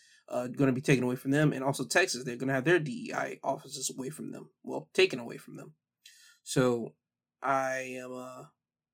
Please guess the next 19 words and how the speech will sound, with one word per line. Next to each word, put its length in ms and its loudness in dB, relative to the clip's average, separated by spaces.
saddened 420 6
by 160 4
that, 300 0
but 260 -2
hopefully 640 2
with 180 2
the 60 -20
faculty 800 2
and 140 -2
students, 420 4
they 140 -2
can 180 -6
get 120 -2
a 40 -4
petition, 540 4
they 100 4
can 140 -6
try 240 2
to 220 -8